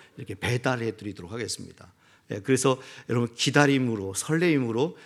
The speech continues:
여러분 기다려보세요. 오늘까지 한번. 오늘까지는 전달이 안 될 거예요. 아마 우리 교육자들이 또 이걸 수거해서 작업해서 진행해야 되니까 아마 조금 시간이 걸릴 텐데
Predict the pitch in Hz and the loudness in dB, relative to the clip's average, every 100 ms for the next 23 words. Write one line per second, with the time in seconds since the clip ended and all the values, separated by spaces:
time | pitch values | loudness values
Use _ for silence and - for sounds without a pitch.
0 | - - 104 98 135 131 110 104 95 90 | -16 -12 -10 -2 2 2 0 -4 -4 -4
1 | 120 113 - 82 104 107 98 110 98 - | -4 -4 -6 -8 -10 -10 -12 -14 -14 -10
2 | - 139 175 185 160 165 135 139 139 127 | 0 2 6 6 4 2 0 2 2 2
3 | 113 120 113 104 95 98 107 107 - - | 0 -4 -2 -4 -4 -6 -8 -10 -14 -20
4 | - _ 113 113 123 123 120 113 110 110 | -20 _ -4 0 0 2 0 0 -2 -6
5 | 110 110 - - 139 131 123 - 110 - | -4 -4 -4 -4 2 2 2 -2 -4 -6
6 | - 117 - 107 101 104 107 - 120 117 | -2 -2 -2 -4 -4 -8 -6 -4 -2 0
7 | 117 113 98 95 - 127 107 - - _ | 0 -2 -8 -10 -8 -8 -10 -20 -20 _
8 | 113 98 - 143 123 175 151 143 139 127 | -12 -10 -8 -4 -4 -2 0 0 0 0
9 | 113 117 107 135 | -2 -6 -6 -6